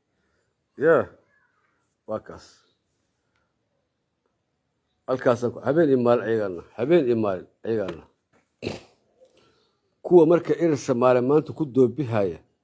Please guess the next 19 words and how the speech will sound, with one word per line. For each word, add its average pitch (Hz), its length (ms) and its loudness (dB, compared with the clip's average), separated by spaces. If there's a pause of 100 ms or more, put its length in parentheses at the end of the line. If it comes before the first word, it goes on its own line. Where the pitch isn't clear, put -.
(680)
Irir 135 220 0
Soomaali 127 380 0
waaba 135 260 4
badan 131 260 0
yihiino, 143 460 4 (120)
waa 123 120 0
wax 139 160 -2
badan 127 320 2
eh, 117 80 2
qabaa'ilo 117 360 -2
badan 131 320 2
weeye. 143 340 6 (800)
Inta 107 240 -6
iska 117 180 -8
dhaaftaan, 113 600 -2 (1500)
<laughs> - 380 -4
Nimankii 143 680 2 (800)
<laughs> - 1040 -12
hawiye, 151 440 4